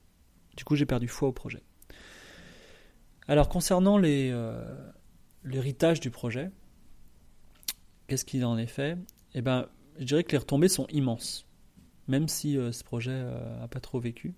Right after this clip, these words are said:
Alors déjà, <laughs> juste une petite blague, le serveur. Donc il y avait, euh, on pouvait s'inscrire, et du coup j'ai d'ailleurs, euh,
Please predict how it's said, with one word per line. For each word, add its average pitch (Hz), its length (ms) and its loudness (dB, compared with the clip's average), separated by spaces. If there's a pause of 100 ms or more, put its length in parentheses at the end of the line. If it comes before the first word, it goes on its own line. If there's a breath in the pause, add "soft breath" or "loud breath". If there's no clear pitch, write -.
Alors 123 140 2
déjà, 156 340 8 (140)
<laughs> - 140 -18
juste 147 360 -4
une 131 120 -4
petite - 260 -6
blague, 156 180 4
le 131 80 4
serveur. 135 540 0 (920 loud breath)
Donc 127 160 -2
il 147 80 6
y 160 40 10
avait, 160 100 10
euh, 120 400 6
on 127 100 -2
pouvait 160 160 4
s'inscrire, 156 480 2
et 117 140 0
du 113 100 -4
coup 160 160 -2
j'ai 127 140 0
d'ailleurs, 120 320 0
euh, 117 520 -8